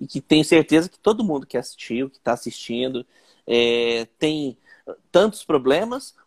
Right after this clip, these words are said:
quanto coisas boas, coisas gratificantes e a gente, é o que a gente pede sempre pra todo mundo que acompanha.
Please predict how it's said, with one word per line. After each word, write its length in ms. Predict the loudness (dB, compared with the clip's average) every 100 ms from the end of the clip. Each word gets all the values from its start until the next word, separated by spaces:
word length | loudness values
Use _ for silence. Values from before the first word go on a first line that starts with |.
| _
quanto 300 | -8 -8 -8
coisas 400 | -6 -4 -4 -6
boas, 420 | -4 -2 -4 -8
coisas 320 | -8 -8 -6
gratificantes 840 | -2 -2 -2 -10 -2 0 0 -2 -2
e 100 | 0
a 80 |
gente, 560 | 0 -6 -4 -2 0 0
é 40 |
o 40 | -2
que 100 | 0
a 20 |
gente 200 | -2 0
pede 280 | 2 2 0
sempre 380 | -4 -2 -2 -4
pra 120 | -2
todo 200 | -2 -2
mundo 200 | -2 -2
que 100 | -6
acompanha. 460 | -8 -2 0 -2